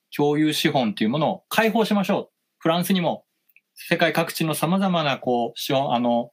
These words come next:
企業に開放しましょうというふうな、えー、まあ、カジノもそうですよね。そういう流れの、まあ、本当に一環だなということを、あの、やっぱりニュースなんかを見てると思いますよ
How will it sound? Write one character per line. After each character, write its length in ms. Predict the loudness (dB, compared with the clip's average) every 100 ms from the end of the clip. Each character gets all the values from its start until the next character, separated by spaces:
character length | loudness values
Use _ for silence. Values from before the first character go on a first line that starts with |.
| _ _ _ -8
企 180 | -2 0
業 80 |
に 140 | 0 0
開 180 | 0 0
放 100 | 2
し 100 | 0
ま 100 | 2
し 80 | 0
ょ 80 |
う 20 | -2
と 60 | -6 _
い 100 | 0 0
う 120 | 0
ふ 220 | 0 0
う 40 |
な、 340 | 2 0 0 -6 _ _ _ _
え 380 | 0 2 2 0
ー、 20 |
ま 80 | 0
あ、 20 |
カ 140 | 2 2
ジ 120 | 2
ノ 100 | 0
も 100 | 0
そ 140 | -2
う 20 | -4
で 80 |
す 100 | -4
よ 100 | -4
ね。 260 | -2 -2 -6 _ -20 -18
そ 260 | -4 0 2
う 20 |
い 20 | 4
う 80 |
流 240 | 2 2 2
れ 120 | 2
の、 220 | 0 0 0
ま 80 | -2
あ、 160 | -2 0
本 180 | 0 2
当 100 | 2
に 120 | 2
一 140 | 0
環 240 | 0 0 2
だ 120 | 2
な 220 | 2 0
と 100 | -2
い 40 |
う 60 | -2
こ 120 | -2
と 180 | -2 -2
を、 240 | 0 -2 -4
あ 100 | -2
の、 240 | -2 -4 -6
や 120 | -6
っ 60 | -2
ぱ 60 |
り 80 | -2
ニ 100 | 0
ュ 60 | 0
ー 40 |
ス 140 | 0 0
な 160 | -2
ん 40 | -4
か 120 | -6
を 40 |
見 160 | -4 0
て 120 | 0
る 120 | -2
と 100 | -6
思 320 | -10 -6 -4 -2
い 20 |
ま 140 | -2
す 100 |
よ 80 | -4